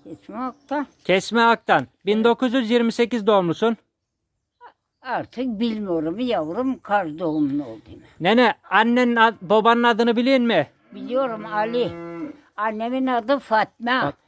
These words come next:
Speaker 2: ikisi de gelmişler buraya, değil mi?
Speaker 1: Geldiler. Annemin çocukları biz.
Speaker 2: Annenin kaç çocuğu var? Kaç kardeşin var?
Speaker 1: Annemin beş kız,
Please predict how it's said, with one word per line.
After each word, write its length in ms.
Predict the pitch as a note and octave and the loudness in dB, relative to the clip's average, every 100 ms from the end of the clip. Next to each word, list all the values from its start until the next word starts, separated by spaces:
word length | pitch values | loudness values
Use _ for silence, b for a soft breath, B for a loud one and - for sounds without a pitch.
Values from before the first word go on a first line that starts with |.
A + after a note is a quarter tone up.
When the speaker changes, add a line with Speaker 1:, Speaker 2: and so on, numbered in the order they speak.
| _ | _
Speaker 2:
ikisi 360 | - - A#3 B3+ | -10 -6 -2 2
de 100 | B3+ | 2
gelmişler 580 | A3+ A#3 A#3 A#3+ - B3+ | 4 4 4 0 2 2
buraya, 280 | B3 A#3+ A3+ | 4 4 4
değil 120 | B3+ | 2
mi? 260 | C4 F#3 F#3 E3 | 2 2 -2 -12
Speaker 1:
Geldiler. 680 | G3 G#3 G3 G#3+ B3 B3 E3+ _ _ _ _ _ | -10 -8 -6 -4 -4 -4 -6 _ _ _ _ _
Annemin 580 | - G3 G3 G#3+ A#3 C#4 | -8 -8 -4 -4 0 -2
çocukları 840 | - C#4+ C#4 G3+ - F4+ D#4 E4 D#4+ | -2 -2 -2 -4 -8 -4 -2 -2 -4
biz. 340 | E3+ - - _ _ _ _ | -8 -10 -20 _ _ _ _
Speaker 2:
Annenin 420 | - F#3 A3+ B3 A#3+ | 0 2 2 2 2
kaç 260 | B3 B3 | 2 2
çocuğu 300 | C4+ C4+ C4+ | 4 4 6
var? 200 | C4 G3+ | 6 6
Kaç 240 | - A3 - | 4 -2 0
kardeşin 480 | C4+ C4+ C4 B3+ A#3 | 0 2 0 0 2
var? 160 | G3 | 2
Speaker 1:
Annemin 720 | A3 A3+ A#3 B3+ D4+ C4 G3 | 0 -6 -8 -4 -2 -2 -4
beş 420 | G#3 E4 D4+ - - | -2 -2 -2 -8 -10
kız, 280 | D4+ F#4+ | -8 -8